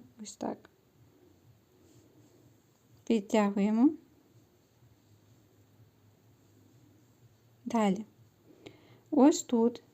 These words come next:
як ви можете бачити, в нас є бісеринка, на якій був зв'язаний вузлик.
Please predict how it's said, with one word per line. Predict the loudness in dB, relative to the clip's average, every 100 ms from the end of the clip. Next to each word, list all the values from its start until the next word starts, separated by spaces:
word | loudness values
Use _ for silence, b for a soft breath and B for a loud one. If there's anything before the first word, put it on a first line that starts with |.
| -2
як | -2 0
ви | 4
можете | 6 4 0
бачити, | -4 -2 -4 -6
в | -2
нас | -2 -4 -6
є |
бісеринка, | -2 -2 -2 -2 0 4 4 4 -2 -6
на | -2
якій | -2 -2 -2
був | -2 -4
зв'язаний | -2 0 0 0 0
вузлик. | -2 -4 -6 -8